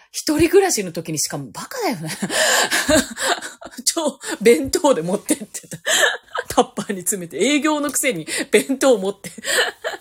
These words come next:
<laughs> やってた。あ、でもね、最終的にね、な-、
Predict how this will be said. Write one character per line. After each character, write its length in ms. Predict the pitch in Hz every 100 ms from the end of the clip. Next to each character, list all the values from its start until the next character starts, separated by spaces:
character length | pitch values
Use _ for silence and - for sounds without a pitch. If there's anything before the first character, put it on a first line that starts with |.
| - - - - -
<laughs> 40 | 208
や 80 | 208
っ 40 |
て 180 | - 233
た。 160 | - -
あ、 80 | - - - -
で 80 | 240
も 80 |
ね、 100 | 185
最 160 | 165 320 494
終 180 | - 523
的 220 | 523 480 453
に 80 |
ね、 340 | 415 359 180 - _ _ _ _ _
な-、 100 | -